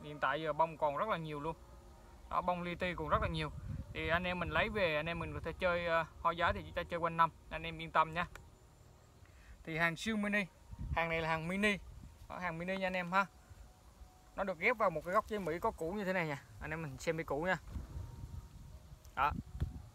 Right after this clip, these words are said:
Thì cây rất là duyên nha. Đây, nếu mà anh em mình nhìn nè, sơ anh em mình nuôi cái bộ tàn của nó, anh em mình lót cái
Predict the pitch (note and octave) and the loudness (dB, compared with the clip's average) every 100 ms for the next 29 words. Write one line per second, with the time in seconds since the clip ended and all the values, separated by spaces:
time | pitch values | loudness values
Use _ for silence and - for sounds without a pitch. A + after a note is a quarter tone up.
0 | - - - C3+ E3 E3 F3 G#3 D#3 D3+ | -14 -14 -10 -4 2 4 4 2 0 0
1 | F3 E3+ E3 - E3 E3+ A3 G#3+ E3 E3 | -2 -2 -4 -6 -6 -2 0 0 -2 -4
2 | D#3+ D3 C#3 C#3 - G3+ F#3+ F#3 F3 D#3 | -6 -8 -8 -6 4 6 6 0 -4 -6
3 | E3+ F3 F3 C#3 C#3+ F3 D#3 C#3+ D3 F3+ | -6 -6 -6 -6 0 0 0 -2 -4 -4
4 | G3 E3+ D#3+ D3 E3+ A3 - - G#3+ | -4 -6 -6 0 0 0 -8 -14 -12